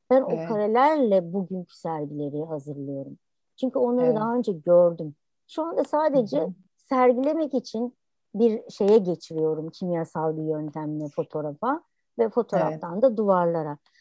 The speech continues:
Speaker 1: Burada bir şey ilave etmek istiyorum. E, ben,
Speaker 2: Lütfen.
Speaker 1: e, bu serüvenin başından anlat demiştin ya.
Speaker 2: Hı hı.
Speaker 1: bunu sergi olarak planlamadım.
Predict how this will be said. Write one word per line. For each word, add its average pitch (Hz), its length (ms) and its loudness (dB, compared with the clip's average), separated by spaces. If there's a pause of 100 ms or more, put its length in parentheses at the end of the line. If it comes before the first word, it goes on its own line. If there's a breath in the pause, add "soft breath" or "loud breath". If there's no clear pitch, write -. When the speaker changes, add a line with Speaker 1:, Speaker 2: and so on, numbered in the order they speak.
(160)
Speaker 1:
Burada 262 280 -4
bir 254 60 -6
şey 320 200 -4
ilave 185 460 4
etmek 180 360 -2
istiyorum. 233 520 -2 (440)
E, 196 200 0
ben, 254 220 6
Speaker 2:
Lütfen. 294 240 -4
Speaker 1:
e, 226 40 0 (1900)
bu 269 360 -2
serüvenin 262 580 4
başından 240 420 2
anlat 233 460 -2
demiştin 240 540 -4
ya. 170 200 -2 (540)
Speaker 2:
Hı 180 40 -4
hı. 180 140 0
Speaker 1:
bunu 320 180 2
sergi 269 480 0
olarak 240 400 2
planlamadım. 220 840 -4